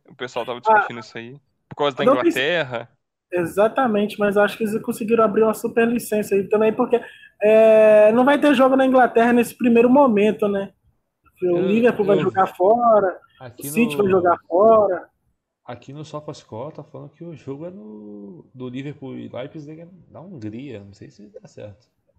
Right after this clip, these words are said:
Speaker 1: É, eu tava, eu tava, eu, eu lembrei disso, por isso que eu perguntei. Ia ser naquele estádio que eles fizeram pela Eurocopa,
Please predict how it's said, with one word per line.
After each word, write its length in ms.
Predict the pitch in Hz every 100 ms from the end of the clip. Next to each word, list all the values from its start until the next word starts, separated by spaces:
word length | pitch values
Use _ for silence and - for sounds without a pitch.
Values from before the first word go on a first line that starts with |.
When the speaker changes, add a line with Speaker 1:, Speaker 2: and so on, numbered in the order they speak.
| _ _ _ _ _ _ _
Speaker 1:
É, 160 | 175 175
eu 120 | 180
tava, 280 | 190 196 202 -
eu 140 | 165
tava, 240 | - 180 -
eu, 340 | 156 160 147
eu 120 | 147
lembrei 300 | 160 180 180 160
disso, 180 | 175 -
por 80 |
isso 100 | 190
que 60 | -
eu 40 |
perguntei. 400 | 208 202 202 139
Ia 140 | 139 127
ser 140 | -
naquele 300 | 139 135 156
estádio 600 | 143 - 123 123 117 104 - _ _ _ _ _ _
que 160 | - 120
eles 180 | 110 -
fizeram 280 | 120 117
pela 160 | 113 117
Eurocopa, 580 | 113 113 180 180 -